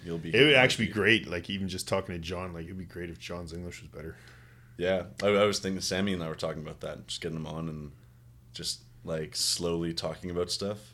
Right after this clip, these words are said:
Speaker 2: I would
Speaker 1: working,
Speaker 2: wait,
Speaker 1: working
Speaker 2: like,
Speaker 1: through
Speaker 2: in
Speaker 1: stuff.
Speaker 2: three weeks, his English will be way better.
Speaker 1: Yeah. Even,
Speaker 2: Yeah.
Speaker 1: how long is he here for? Six weeks, so.
Speaker 2: Uh, yeah, February twenty-fourth.
Speaker 1: Yeah. Then I'm, I'm gonna try to learn Korean from him. That way when I go over, I'll have a good
Speaker 2: I'm
Speaker 1: base.
Speaker 2: not exactly sure what he does during the day, actually.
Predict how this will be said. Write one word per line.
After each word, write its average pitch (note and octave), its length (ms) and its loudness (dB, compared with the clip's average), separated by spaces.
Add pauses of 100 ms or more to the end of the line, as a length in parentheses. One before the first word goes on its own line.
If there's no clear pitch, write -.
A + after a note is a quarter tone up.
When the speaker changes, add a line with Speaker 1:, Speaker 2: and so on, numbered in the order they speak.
(220)
Speaker 2:
I F#2 120 4
would G#2 120 4
Speaker 1:
working, G2+ 60 2
Speaker 2:
wait, G2+ 120 8
Speaker 1:
working F2+ 120 -4
Speaker 2:
like, F#2 80 -2
Speaker 1:
through E2+ 100 -6
Speaker 2:
in D#2+ 60 -6
Speaker 1:
stuff. G2 220 -2
Speaker 2:
three A2+ 160 2
weeks, G2+ 280 0
his F#2 120 -8
English F2 260 -6
will E2 80 -8
be E2+ 60 -4
way D#2+ 160 -6
better. D2+ 260 -12 (140)
Speaker 1:
Yeah. E2+ 180 -6 (800)
Even, F#2+ 180 0
Speaker 2:
Yeah. E2+ 60 -4
Speaker 1:
how G2+ 100 0
long B2 120 2
is F#2+ 80 -2
he D#2+ 60 -4
here F#2+ 140 -4
for? D2+ 200 -8
Six - 320 -6
weeks, - 260 -6
so. - 380 -8
Speaker 2:
Uh, F#2 340 -2 (120)
yeah, G2+ 120 -4
February G2+ 380 -4
twenty-fourth. G2 640 -8
Speaker 1:
Yeah. D2+ 200 -8 (960)
Then F2 100 -8
I'm, D#2+ 280 -8
I'm F2+ 160 -6
gonna E2 360 -2 (260)
try - 160 -4
to E2 60 -2
learn D#2+ 200 -4
Korean D#2+ 320 -8
from D#2+ 160 -10
him. D#2+ 180 -12 (100)
That E2+ 100 -10
way D#2+ 100 -6
when D#2+ 140 -6
I D#2 80 -6
go D#2+ 240 -6
over, D#2+ 240 -6
I'll D#2 240 -8 (680)
have - 120 -8
a E3 40 -6
good D#2+ 200 -4
Speaker 2:
I'm G#2+ 60 -4
Speaker 1:
base. G#2+ 60 0
Speaker 2:
not B2 160 6
exactly A2 480 2
sure - 220 -4
what F#2 140 -2
he F2+ 60 -6
does F2+ 200 -4
during F2+ 180 -8
the E2 60 -8
day, E2+ 260 -6
actually. D#2+ 320 -12